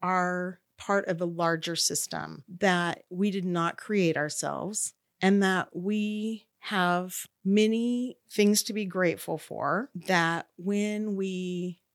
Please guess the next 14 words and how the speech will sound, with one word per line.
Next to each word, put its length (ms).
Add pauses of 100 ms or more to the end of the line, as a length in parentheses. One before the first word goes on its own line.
(100)
let 320
go 180
of 120
expectations 1300 (180)
and 480
instead 600
turn 300
to 100
gratitude, 960 (200)
we 120
can 240
be 640 (140)
more 640 (180)
fulfilled 840